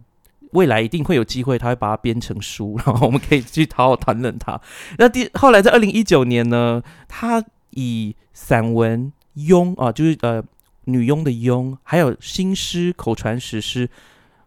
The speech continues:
然后双双获得当年原住民文学奖的第一名。然后，呃，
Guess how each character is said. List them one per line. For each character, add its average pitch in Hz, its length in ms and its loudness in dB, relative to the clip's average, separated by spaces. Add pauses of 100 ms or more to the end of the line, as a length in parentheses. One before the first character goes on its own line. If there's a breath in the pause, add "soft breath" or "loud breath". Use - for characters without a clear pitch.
(180)
然 113 120 -6
后 117 240 -6
双 143 320 -4
双 139 220 -4
获 131 160 -2
得 113 140 -4
当 131 180 -4
年 120 100 -2
原 110 120 -4
住 123 100 -6
民 117 100 -2
文 107 80 -4
学 113 120 -6
奖 98 120 -8
的 101 80 -12
第 190 140 -12
一 208 140 -2
名。 110 260 0 (640 soft breath)
然 135 220 0
后， 180 320 2 (100)
呃， 123 340 -2